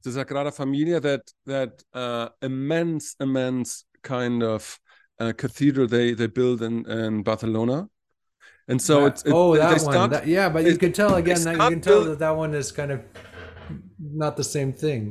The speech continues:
Speaker 1: Is it though? They started building that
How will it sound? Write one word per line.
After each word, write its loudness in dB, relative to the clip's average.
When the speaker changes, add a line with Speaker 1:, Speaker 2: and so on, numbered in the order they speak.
Speaker 1:
Is 6
it 4
though? 6
They 2
started -2
building 2
that -2